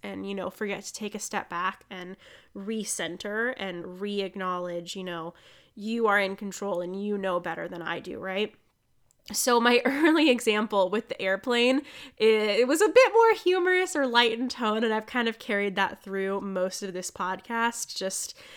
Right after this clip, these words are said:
since the entire situation was by and large only <laughs> exacerbated by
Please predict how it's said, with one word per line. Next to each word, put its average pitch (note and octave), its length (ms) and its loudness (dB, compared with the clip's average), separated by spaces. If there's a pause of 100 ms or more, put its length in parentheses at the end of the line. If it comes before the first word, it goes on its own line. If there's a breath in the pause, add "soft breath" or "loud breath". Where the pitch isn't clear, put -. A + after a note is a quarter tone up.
(100 loud breath)
since A#3 260 2
the A#3+ 160 -2
entire G3+ 440 2
situation F#3+ 580 -4
was G3+ 140 -4
by F3+ 220 -4
and F#3 140 -6
large F3+ 320 -2
only F#3 280 -4
<laughs> F3+ 80 -8
exacerbated C#4 880 4
by G#3 360 2